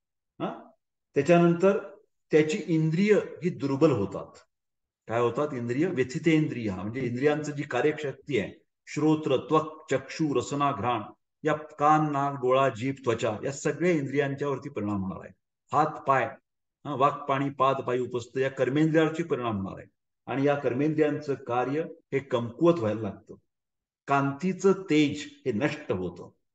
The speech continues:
आपली जी स्किन टेक्स्चर, कलर अँड कॉम्प्लेक्शन त्याच्यावरती परिणाम होतो. मन कमजोर होतं, दुर्मन हा, मनामध्ये एक weakness येतो, हा, त्याला आय-, आयुर्वेदाने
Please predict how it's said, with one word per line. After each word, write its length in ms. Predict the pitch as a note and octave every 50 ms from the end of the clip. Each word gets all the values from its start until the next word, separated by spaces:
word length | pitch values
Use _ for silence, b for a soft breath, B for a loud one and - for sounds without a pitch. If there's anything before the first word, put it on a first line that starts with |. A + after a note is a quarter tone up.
| _ _ _
आपली 220 | G#2 G2+ - B2
जी 120 | A#2 B2 A#2+
स्किन 420 | - - - C3 C3+ C#3 C3+ -
टेक्स्चर, 400 | - B2 A#2 - - - C3+ C3
कलर 340 | B2+ - B2 B2 C3 C3 C3
अँड 100 | C3 B2
कॉम्प्लेक्शन 600 | - B2+ A#2 A2+ - C3+ C3 - - - A#2+ G#2+
त्याच्यावरती 640 | G2+ - _ _ _ A#2+ A#2 D#3+ D#3+ E3 D#3+ D#3+ D#3
परिणाम 340 | - - A#2 A2+ A2+ A2 G#2+
होतो. 380 | G2+ F#2+ - G#2+ G2+ G2 - - _ _ _ _ -
मन 440 | A#2+ C#3 D#3 F#3 A3+ A#3+ A#3 A#3 -
कमजोर 420 | D3+ C#3 C3+ B2+ G#2+ B2+ C3 A#2+
होतं, 240 | G2+ G2 F#2+ - F#2
दुर्मन 460 | F2+ D3 D3+ D3 C#3+ B2+ G#2+ G2+ G2
हा, 420 | - F#2 G#2 A2 G2 E2+ - - - - _ _ _ _ _
मनामध्ये 420 | G#2+ A2 A#2+ C3+ C#3 C#3+ C3+ D3 C#3+
एक 120 | C#3+ A2+
weakness 520 | A2 B2+ A#2+ - D3+ D#3+ E3+ E3+ - -
येतो, 260 | B2 G#2+ F#2 - - - - - - _ _ _ _ _ _ -
हा, 100 | C#3+ F#3 G3+ - - _ _ _ _ _ _
त्याला 240 | - B2+ C#3 C3+ C3+
आय-, 200 | C3 - C3 B2 - -
आयुर्वेदाने 680 | B2 B2+ C#3 C#3 B2+ C3+ C3+ C3+ C#3 C#3 C#3 C#3